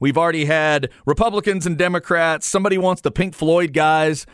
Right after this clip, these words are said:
to start getting along. I have a lot of those in music, by the way. A lot of those in music. Like, can we just get the full group of Journey together and go out on tour with Steve Perry?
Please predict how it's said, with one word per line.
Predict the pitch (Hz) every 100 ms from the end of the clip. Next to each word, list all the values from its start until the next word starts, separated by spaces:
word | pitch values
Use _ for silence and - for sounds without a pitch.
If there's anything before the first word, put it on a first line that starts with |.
| -
to | - 151
start | 170 160 139
getting | 160 147
along. | 151 151 151 151
I | 196
have | 160
a |
lot | 151 151
of | 135
those | 127 120 110
in | 107
music, | 113 107 101 87
by | 101 98
the | 92
way. | 90 90 -
A |
lot | 180 214 208 180
of | 160
those | 147 135 120
in | 120
music. | 107 104 95 90 - _ -
Like, | 185 180 - - _
can | - 339
we | 453 480
just | 494 - 190
get | 98 160 214 233 _ _ _ _ _ _
the | 135 208
full | - - 247 269 285
group | 165 170 220 190
of | 185 143
Journey | - 175 185 190
together | 175 170 143 147 151 151 147 - _ _ _ -
and | 170 156
go | 92 165 196
out | 185 190 185
on | 180 180
tour | 165 160 170 165
with | 156
Steve | - 165
Perry? | 143 147 151 151